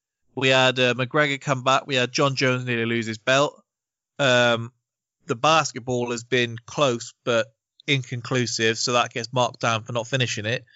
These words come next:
And then the lack of, uh, March Madness, Olympics, Euros.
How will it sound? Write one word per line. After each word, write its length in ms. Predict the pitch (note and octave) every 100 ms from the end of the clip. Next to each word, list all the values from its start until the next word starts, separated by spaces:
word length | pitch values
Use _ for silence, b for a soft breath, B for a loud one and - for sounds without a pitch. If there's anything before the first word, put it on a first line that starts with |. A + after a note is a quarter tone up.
| b b b b _
And 200 | C3 B2
then 240 | B2 B2 A#2+
the 100 | B2+
lack 320 | C3+ C3+ -
of, 300 | C3+ A#2 A2
uh, 220 | A2+ A2 G#2+
March 340 | A#2+ A2+ A#2
Madness, 340 | A#2+ A2+ A2+ A2+
Olympics, 420 | A2 A2+ A2 -
Euros. 560 | A#2+ A#2 G#2 A2+ -